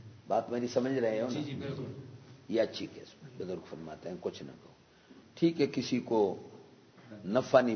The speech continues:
Speaker 1: پہنچاتے تو نقصان ہی تو کسی کو نہیں دیتے۔ اس قسم کا ختم کرنے کا حکم ہے۔ صحرا، سمندر، پہاڑ، جنگلات، یہ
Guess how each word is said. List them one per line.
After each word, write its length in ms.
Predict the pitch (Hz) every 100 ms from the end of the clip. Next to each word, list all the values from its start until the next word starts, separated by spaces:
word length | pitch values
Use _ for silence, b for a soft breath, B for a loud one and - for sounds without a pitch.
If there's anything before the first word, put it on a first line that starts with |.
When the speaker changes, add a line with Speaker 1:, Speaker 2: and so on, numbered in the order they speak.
| -
Speaker 1:
پہنچاتے 520 | 80 85 82 82 113
تو 140 | 165
نقصان 480 | 156 135 - 123 127
ہی 40 | 143
تو 80 | 160 -
کسی 260 | 127 151
کو 160 | 156 185
نہیں 160 | 151
دیتے۔ 300 | 110 101 - 95 - - - - - - - - - - _ _ _ _ _ _ - - - - -
اس 140 | 135 131
قسم 300 | 120 107 - 90
کا 100 | 98 -
ختم 300 | 110 117 101
کرنے 260 | - 87 87 82
کا 100 | 76
حکم 440 | 80 - - 73
ہے۔ 80 | 82 101 - - - _ _ _ _ _ _ _ - _ -
صحرا، 440 | 95 87 80 85 -
سمندر، 440 | 85 87 85 80 82 82
پہاڑ، 580 | 90 90 92 87 82 73 - - - - _ -
جنگلات، 640 | 98 98 87 87 90 -
یہ 120 | 92